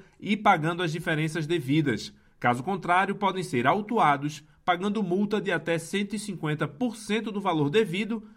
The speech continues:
além dos juros. Também poderão sofrer as sanções penais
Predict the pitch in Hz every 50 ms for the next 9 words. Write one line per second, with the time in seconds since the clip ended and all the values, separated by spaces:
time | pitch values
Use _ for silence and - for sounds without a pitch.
0 | - - - 135 151 160 180 190 190 190 151 127 131 139 135 120 104 95 - -
1 | - - _ _ _ _ - 139 143 170 180 180 190 175 180 165 175 180 180 180
2 | 156 - - - 160 185 190 185 190 175 - 214 214 220 214 - - 202 233 240
3 | - - 220 214 175 151 143 143 147 147 147 -